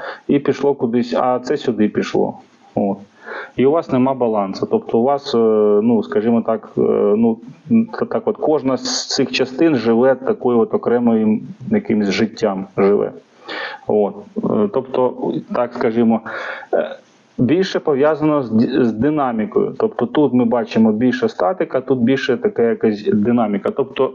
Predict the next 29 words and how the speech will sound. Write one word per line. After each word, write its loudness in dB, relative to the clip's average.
рух 0
або 0
спокій. -2
Да? 0
От, -2
контраст -2
вам 0
може 0
бути -2
таке 0
за-, 2
завдання, 2
контраст. -2
Наприклад, 0
тобто -2
дуже 2
просто, 0
ви, 2
ви 4
можете 2
використовувати, 0
наприклад, 0
ви 2
можете 2
використовувати 2
в 2
одній, 2
е, 2
в -6